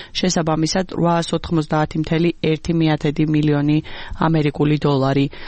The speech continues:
და ექვსას ოთხმოცდაოთხი მთელი სამი მიათედი მილიონი ამერიკული დოლარი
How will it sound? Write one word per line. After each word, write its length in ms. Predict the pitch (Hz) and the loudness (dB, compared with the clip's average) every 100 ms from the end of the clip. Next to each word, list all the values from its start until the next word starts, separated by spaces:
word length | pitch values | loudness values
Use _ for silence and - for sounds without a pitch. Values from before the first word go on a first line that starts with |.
| - | -14
და 260 | - 202 220 - - - - - - - - | -2 0 0 -4 -14 -18 -14 -12 -10 -10 -2
ექვსას 420 | 160 - 165 160 | -2 0 0 0
ოთხმოცდაოთხი 720 | 151 - 160 156 156 - 165 | -2 0 0 0 0 0 -4
მთელი 280 | 151 160 156 | -2 0 0
სამი 260 | - 156 160 | 0 0 2
მიათედი 460 | 156 156 160 160 160 | 2 0 -2 0 0
მილიონი 440 | 165 156 156 156 156 | 2 2 2 2 2
ამერიკული 480 | 160 156 - 156 151 | 2 0 0 0 0
დოლარი 500 | 160 156 160 170 | 0 2 2 2